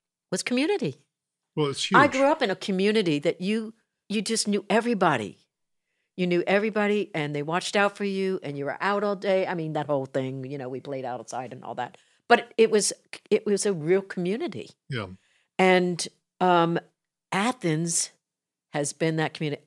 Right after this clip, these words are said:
Speaker 1: I wanted to be able to go into a restaurant, a bar,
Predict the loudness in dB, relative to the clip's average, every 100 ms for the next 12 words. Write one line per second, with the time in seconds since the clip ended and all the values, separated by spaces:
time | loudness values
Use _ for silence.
0 | 0 2 2 0 -2 -4 -4 -2 0 0
1 | -2 -6 -6 -8 -8 _ _ -2 2 2
2 | 0 -4 -8 -8 -6 -8 -4 -4 -2 -2
3 | -2 -4 -10 _ _ _ -6 -6 0 6
4 | 6 6 4 0